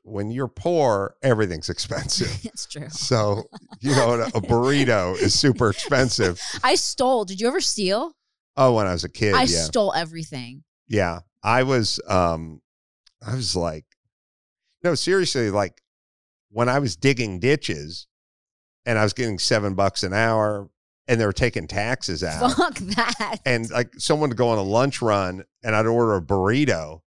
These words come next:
Speaker 2: There
Speaker 1: It
Speaker 2: goes
Speaker 1: was,
Speaker 2: half your
Speaker 1: it was,
Speaker 2: fucking
Speaker 1: it was one hour of
Speaker 2: of
Speaker 1: digging
Speaker 2: work
Speaker 1: ditches for a
Speaker 2: for a fucking
Speaker 1: burrito.
Speaker 2: burrito, yeah.
Speaker 1: Right. So
Speaker 2: Fuck that.
Speaker 1: everything was super expensive.
Speaker 2: Yeah.
Speaker 1: So, um, yeah, I didn't have the money, but it was like,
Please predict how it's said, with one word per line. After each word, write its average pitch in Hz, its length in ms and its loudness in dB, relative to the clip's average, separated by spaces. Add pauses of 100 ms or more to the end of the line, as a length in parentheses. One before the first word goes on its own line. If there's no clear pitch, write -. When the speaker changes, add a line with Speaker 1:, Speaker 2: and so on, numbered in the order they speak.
(140)
Speaker 2:
There 196 100 -4
Speaker 1:
It - 40 0
Speaker 2:
goes 202 120 2
Speaker 1:
was, 170 100 4
Speaker 2:
half 208 260 0
your 240 100 2
Speaker 1:
it - 20 0
was, 151 100 4
Speaker 2:
fucking 147 260 2
Speaker 1:
it 147 100 -2
was 127 140 -2
one 147 240 2
hour 123 520 4
of 120 120 0
Speaker 2:
of 151 40 4
Speaker 1:
digging 131 140 6
Speaker 2:
work 101 200 4
Speaker 1:
ditches 120 420 2
for 110 240 2
a - 20 -2
Speaker 2:
for - 80 2
a 220 40 6
fucking 196 240 4
Speaker 1:
burrito. 175 280 -2
Speaker 2:
burrito, 143 320 -2
yeah. 120 220 4
Speaker 1:
Right. - 160 -14
So 110 300 2
Speaker 2:
Fuck 107 100 -10
that. 143 320 -10
Speaker 1:
everything 120 380 2
was 82 140 -4
super 80 300 -6
expensive. 73 380 -12
Speaker 2:
Yeah. 131 300 -10 (600)
Speaker 1:
So, 127 720 0 (100)
um, 120 460 2 (120)
yeah, 165 220 4
I 123 100 0
didn't 151 220 2
have 113 180 2
the 101 80 0
money, 95 460 -2
but 95 220 -2
it 110 80 -6
was 101 100 -10
like, 92 220 -10